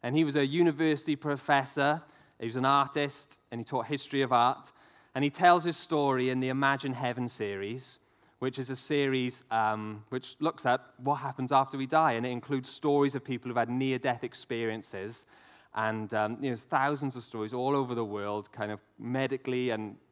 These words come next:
corroborated and things. These are people who've, uh, clinically died, so maybe, you know, heart attack or been in an accident or something. They've had no heartbeat, no brain waves,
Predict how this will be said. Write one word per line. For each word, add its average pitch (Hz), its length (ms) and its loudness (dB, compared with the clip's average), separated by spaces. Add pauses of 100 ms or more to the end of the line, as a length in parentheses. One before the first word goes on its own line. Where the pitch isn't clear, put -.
(100)
corroborated 120 720 2
and 117 100 -6
things. 120 220 -2
These 131 160 -4
are 123 60 -16
people 120 240 -6
who've, 117 180 -4 (560)
uh, 110 140 4
clinically 196 540 2
died, 123 440 6
so 110 400 -2
maybe, 117 480 -4 (260)
you 117 60 -8
know, 110 220 -4
heart 123 380 2
attack 123 500 4
or 101 280 0 (280)
been 127 120 0
in 131 140 2
an - 0 -
accident 120 440 -4
or 113 40 -12
something. 117 380 -4
They've 110 80 -4
had 104 180 -4 (240)
no 151 140 6
heartbeat, 139 480 4
no 151 160 2
brain 127 320 0
waves, 123 420 -2